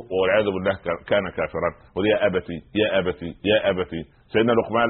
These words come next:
لما أراد أن ينصح ولده: "يا بني، يا بني، يا بني". سيدنا الأنبياء جميعا: "يا قوم، يا قوم"، مؤمن آل فرعون: "يا قوم لم تقتلون رجلا أن يقول ربي الله". فإذا ال-، التلطف في ال-، ال-،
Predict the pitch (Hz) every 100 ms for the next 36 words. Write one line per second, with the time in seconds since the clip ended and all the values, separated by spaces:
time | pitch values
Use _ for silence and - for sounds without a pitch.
0 | 110 104 101 95 98 110 107 92 104 104
1 | 92 92 92 90 85 - - 101 110 98
2 | 101 98 90 - 98 104 95 98 98 90
3 | - 98 98 95 95 90 - _ - 101
4 | 117 113 110 107 101 98 98 95 101 113
5 | 127 107 113 95 87 113 - 113 110 92
6 | - 101 104 - 113 107 92 _ 107 110
7 | 110 110 104 98 101 104 90 113 110 117
8 | 107 101 107 107 101 - 107 107 98 -
9 | _ - 107 104 98 92 _ - 104 101
10 | 104 101 90 92 90 95 - - 82 113
11 | 113 110 - - _ - 92 101 - 113
12 | 160 - 101 - 110 117 107 92 87 85
13 | 87 85 85 85